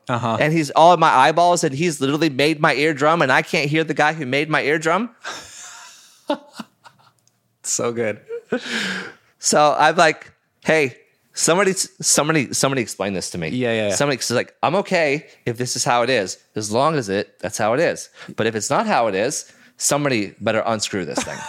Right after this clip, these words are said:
Speaker 1: <laughs>
Speaker 2: right the freak now. Or words
Speaker 1: Totally.
Speaker 2: to that effect. So you fill it in.
Speaker 1: Yeah, yeah,
Speaker 2: So,
Speaker 1: yeah.
Speaker 2: 'cause I did use words to that effect <laughs> many a times because you just get mad.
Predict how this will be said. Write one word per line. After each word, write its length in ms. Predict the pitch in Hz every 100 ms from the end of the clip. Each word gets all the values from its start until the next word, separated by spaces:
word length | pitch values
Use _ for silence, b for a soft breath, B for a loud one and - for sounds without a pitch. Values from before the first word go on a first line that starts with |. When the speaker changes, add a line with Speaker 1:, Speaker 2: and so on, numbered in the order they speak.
| -
Speaker 1:
<laughs> 240 | - - -
Speaker 2:
right 260 | 107 117 - 120
the 60 | 110
freak 280 | - 110 -
now. 280 | 98 87 - - - - - _ _ _ _ _ - - _ - B B B B -
Or 200 | - 151
words 280 | 147 160 190
Speaker 1:
Totally. 60 | -
Speaker 2:
to 60 |
that 140 | 175 165
effect. 420 | 156 156 117 -
So 80 | 139
you 180 | 127 165
fill 220 | 170 156
it 40 |
in. 200 | 143 113 -
Speaker 1:
Yeah, 200 | 170 156
yeah, 140 | 147
Speaker 2:
So, 60 | 143
Speaker 1:
yeah. 80 | 113
Speaker 2:
'cause 120 | 147
I 100 | 151
did 180 | 151 156
use 220 | 143 139
words 220 | 127 120 -
to 60 |
that 140 | 120 110
effect 420 | - 107 98 - B
<laughs> 140 | B -
many 320 | 123 156 156
a 60 |
times 480 | 147 113 104 107 - - B B
because 280 | 123 131
you 80 | 120
just 220 | 123 165
get 160 | - 165
mad. 460 | 151 165 170 98